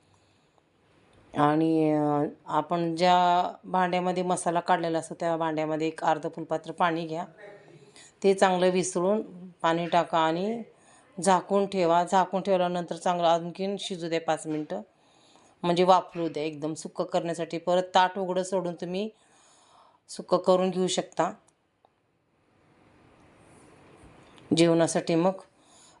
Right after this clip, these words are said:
रेडी आहे. तुम्ही चपातीबर, भाकरीबरोबर, भाताबरोबर खाऊ शकता चिकन.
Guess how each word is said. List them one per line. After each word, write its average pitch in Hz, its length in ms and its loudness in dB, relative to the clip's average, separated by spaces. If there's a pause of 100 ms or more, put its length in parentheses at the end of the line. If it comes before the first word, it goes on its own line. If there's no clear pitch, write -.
रेडी 170 300 4
आहे. 160 300 2
तुम्ही 165 260 -4
चपातीबर, 170 720 2
भाकरीबरोबर, 156 880 0
भाताबरोबर 156 760 0 (840)
खाऊ 185 220 2
शकता 151 300 -4
चिकन. - 340 -8